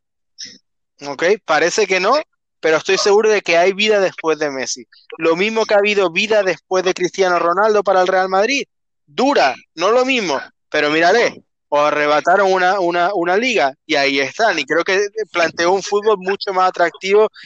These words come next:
y más efectivo que, que, que el del Barcelona en los últimos partidos. Hay que pensar en eso. Hay que pensar en que lo mismo sí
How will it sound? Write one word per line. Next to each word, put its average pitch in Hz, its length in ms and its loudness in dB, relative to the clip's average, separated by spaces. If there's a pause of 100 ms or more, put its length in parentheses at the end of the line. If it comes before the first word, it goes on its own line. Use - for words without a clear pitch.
(120)
y 165 100 -4
más 165 180 0
efectivo 196 580 -2
que, 185 260 -2
que, 160 280 0
que 160 120 -4
el 147 80 0
del 143 140 0
Barcelona 156 480 0
en 170 80 0
los 151 80 4
últimos 160 340 -4
partidos. 131 420 -4 (840)
Hay 175 140 2
que 226 140 -2
pensar 226 380 0
en 226 100 0
eso. 208 280 -2 (560)
Hay 160 140 -2
que 185 120 -2
pensar 214 380 0
en 254 100 0
que 233 140 0
lo 170 140 0
mismo 196 300 -4
sí 262 340 -2